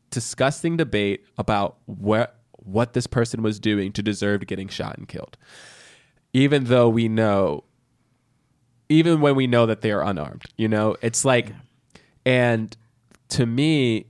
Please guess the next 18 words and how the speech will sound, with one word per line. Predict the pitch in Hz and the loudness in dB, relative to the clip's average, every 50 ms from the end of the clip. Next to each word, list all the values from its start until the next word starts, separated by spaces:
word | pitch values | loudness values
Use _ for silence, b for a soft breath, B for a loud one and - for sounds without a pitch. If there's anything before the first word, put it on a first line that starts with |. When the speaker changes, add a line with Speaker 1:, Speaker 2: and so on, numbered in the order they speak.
| _ _ | _ _
Speaker 1:
this | - 110 123 127 - - | -6 -2 -2 -2 -2 -2
movie | 120 120 131 139 127 131 123 113 | 0 2 2 2 2 2 2 0
was | 104 101 104 101 98 98 | 2 2 0 0 0 -2
such | - - - - - 117 120 120 - - - - _ - | -4 -8 -8 -4 -2 -2 -2 -2 -4 -8 -10 -10 _ -4
a, | 107 101 101 101 98 92 - _ _ _ | -2 -2 -2 -2 -2 -4 -6 _ _ _
it, | - 120 139 - | -4 -4 -4 -2
I | - 143 147 | -2 -2 -2
mean, | 139 143 139 135 123 117 - _ _ _ _ - | 0 0 0 0 -2 -2 -6 _ _ _ _ -2
it | 135 147 | 0 2
was | 151 160 147 - | 2 2 0 0
just, | - 170 156 - - _ | -2 -2 -2 -4 -4 _
it | 143 151 | 0 0
was | 165 165 139 | 0 0 -2
brilliant | 120 113 160 196 214 208 185 - | 0 0 2 2 2 2 0 -2
to | - 147 | -6 -4
be | 127 135 135 | -2 0 0
like, | 135 127 120 | 0 -2 -2
"Hey, | - - 214 233 196 123 98 95 | -4 -4 -2 -2 0 -2 -2 -6